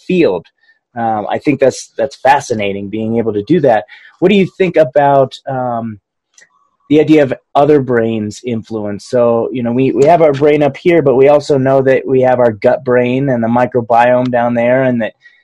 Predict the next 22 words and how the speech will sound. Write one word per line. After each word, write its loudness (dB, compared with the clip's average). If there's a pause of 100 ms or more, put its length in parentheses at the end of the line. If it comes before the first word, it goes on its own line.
(160)
there's -2 (220)
a 2
lot 2
more 2
neurons, 0
um, -2
in -4
our 0
gut 0
than -6
there -4
even -2
are 0
in -2
our 0
brain, -2
and -4
intuition -2
and -2
all 0
these -4
things. -4